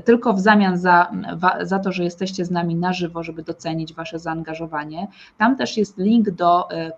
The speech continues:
kursu Patrycji samopomocowego, o którym jeszcze powiemy na koniec, e, i też do strony Patrycji. W ogóle nie powiedziałam, że gabinet Patrycji nazywa się Język Empatii, do którego też was serdecznie zapraszamy, jeżeli poszukujecie dobrej psychoterapii,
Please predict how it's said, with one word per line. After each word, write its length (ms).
kursu 340
Patrycji 520
samopomocowego, 1080
o 40
którym 260
jeszcze 220
powiemy 460
na 160
koniec, 680
e, 220
i 120
też 200
do 120
strony 380
Patrycji. 400
W 60
ogóle 160
nie 80
powiedziałam, 560
że 180
gabinet 380
Patrycji 460
nazywa 260
się 140
Język 460
Empatii, 420
do 100
którego 340
też 220
was 200
serdecznie 440
zapraszamy, 520
jeżeli 260
poszukujecie 560
dobrej 280
psychoterapii, 720